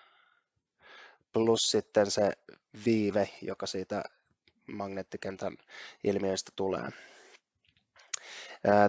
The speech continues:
tää on tosi vaikeata, elikkä tää joskus pitää täydellisesti paikkansa ja joskus ei niin täydellisesti, mutta tässä hujakoilla se kuitenkin yleensä on. Voi olla puolen tunnin heitto suuntaan jos toiseen, se on ihan täysin mahdollista. Mutta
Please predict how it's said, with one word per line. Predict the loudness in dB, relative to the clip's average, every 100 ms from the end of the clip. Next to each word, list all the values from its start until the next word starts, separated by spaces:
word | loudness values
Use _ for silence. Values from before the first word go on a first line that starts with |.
| 6
tää | 8 8
on | 8
tosi | 4 2 2
vaikeata, | 2 2 2 2 4 2 0 -18 -20 -14
elikkä | -10 -8 -8 -6 -6 -6 -4
tää | -2
joskus | -2 -4 -8 -12
pitää | -8 -6
täydellisesti | -2 -2 0 -4 -6 -10
paikkansa | -2 0 0 0 0 -2 -4 -20 -6 2
ja | 4 2 -4 -20 -14 -2
joskus | 0 0 -4 0
ei | 2 2
niin | 0
täydellisesti, | 0 0 0 -4 -6 -8 -8
mutta | -8 -2
tässä | 2 4 4
hujakoilla | 6 6 6 4 0 -2
se | -6
kuitenkin | -6 -6 -8 -8 -8
yleensä | -10 -8 -8
on. | -8 -4
Voi | 2 4
olla | 2
puolen | 0 -2 -2
tunnin | -6 -8 -8
heitto | -12 -10
suuntaan | -10 -10 -8 -8 -8
jos | -10 -10
toiseen, | -8 -8 -8 -10 -14 -12
se | -12
on |
ihan | -12 -8
täysin | -6 -6 -6
mahdollista. | -10 -14 -12 -12 -12 -16 _ -20 _ -20 -20 -20 -20 -20 -20 _ -6
Mutta | 0 0 0 2 2